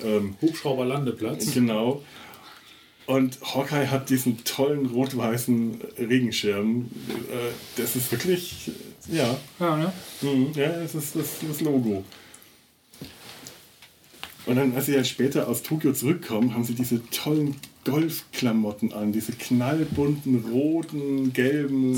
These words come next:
Speaker 3: Seide. Aus Seide.
Speaker 1: Aus Seide.
Speaker 3: Also die Hosen sind auf jeden Fall auf Seide.
Speaker 1: Ich hätte,
Speaker 3: Und später,
Speaker 1: ich hätte Tweed gesagt.
Speaker 3: ja, nee, das hat's glänzte so, das, das
Speaker 1: Ja?
Speaker 3: sah seidig
Speaker 1: Ah,
Speaker 3: aus,
Speaker 1: okay.
Speaker 3: ja.
Speaker 1: Aber auch die tollen Schuhe.
Speaker 3: Ja.
Speaker 2: Mit denen sie im O P stehen.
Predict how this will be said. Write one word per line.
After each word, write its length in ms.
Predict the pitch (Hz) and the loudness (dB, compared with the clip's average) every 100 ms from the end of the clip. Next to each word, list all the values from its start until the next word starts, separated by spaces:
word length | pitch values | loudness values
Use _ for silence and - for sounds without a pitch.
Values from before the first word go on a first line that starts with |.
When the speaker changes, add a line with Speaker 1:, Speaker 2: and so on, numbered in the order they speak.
| 127 | 0
Speaker 3:
Seide. 380 | 123 113 113 98 - - - - | 2 2 2 -2 -10 -16 -18 -12
Aus 180 | - - | -6 -4
Seide. 300 | - 113 - - | -2 -4 -6 -6
Speaker 1:
Aus 200 | 107 - | -4 -4
Seide. 420 | 101 110 113 92 82 | -4 -2 -2 -2 -6
Speaker 3:
Also 120 | 120 | -2
die 80 | 113 | 2
Hosen 220 | 151 156 | 2 0
sind 80 | 104 | -6
auf 120 | - | -2
jeden 140 | 151 185 | 0 0
Fall 140 | 110 | -2
auf 160 | 101 104 | -6 -6
Seide. 400 | 107 110 110 - - - - - - - - | -4 -4 -4 -8 -14 -20 -20 -20 -20 -20 -8
Speaker 1:
Ich 80 | |
hätte, 80 | 131 | -2
Speaker 3:
Und 80 | 117 | 0
später, 520 | - - 160 160 151 | 0 2 2 4 2
Speaker 1:
ich 60 | 143 | 2
hätte 100 | 185 - 165 165 | 0 -2 -4 -6
Tweed 120 | - | -4
gesagt. 440 | 113 - 95 87 92 | -4 -2 -4 -4 -2
Speaker 3:
ja, 320 | 135 202 208 | 0 2 2
nee, 180 | 143 160 | 2 2
das 200 | 147 151 | 0 -4
hat's 200 | - - | -8 -6
glänzte 400 | 143 190 - 98 | -2 -2 -2 -6
so, 180 | 101 98 | -6 -8
das, 220 | 98 - | -8 -4
das 160 | 135 | -2
Speaker 1:
Ja? 60 | 151 | -2
Speaker 3:
sah 40 | |
seidig 360 | 104 - 101 98 | -6 -8 -10 -10
Speaker 1:
Ah, 200 | - 101 | -14 -14
Speaker 3:
aus, 80 | - | -12
Speaker 1:
okay. 100 | 113 131 | -8 -8
Speaker 3:
ja. 40 | - - - - - | -10 -16 -20 -14 -4
Speaker 1:
Aber 100 | 104 | -4
auch 60 | - | -2
die 100 | 107 | -4
tollen 320 | - 107 104 | 0 2 2
Schuhe. 460 | - - 175 117 85 - 117 | 0 0 0 0 -2 -8 -6
Speaker 3:
Ja. 240 | 151 156 - - | -4 -6 -12 -4
Speaker 2:
Mit 160 | 123 | -2
denen 180 | 127 147 | 0 0
sie 100 | 147 | 0
im 80 | 156 | 0
O 80 | 151 | 0
P 200 | 165 165 | 2 0
stehen. 280 | - 98 | -2 -12